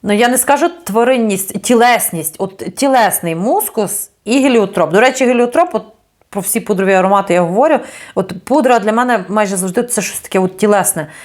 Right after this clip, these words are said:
Така присипочка дитяча і мускус, е, ну це не дитяча присипочка, ну, <laughs> ну ви поняли, що я сказати хочу. Я в мене якийсь сьогодні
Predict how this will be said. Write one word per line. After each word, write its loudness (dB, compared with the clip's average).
Така 0
присипочка 0
дитяча 0
і 0
мускус, 0
е, 2
ну 0
це 0
не 2
дитяча 2
присипочка, -4
ну, -2
<laughs> -2
ну 2
ви 6
поняли, 2
що 0
я 2
сказати 0
хочу. 0
Я 0
в -6
мене 0
якийсь -4
сьогодні 0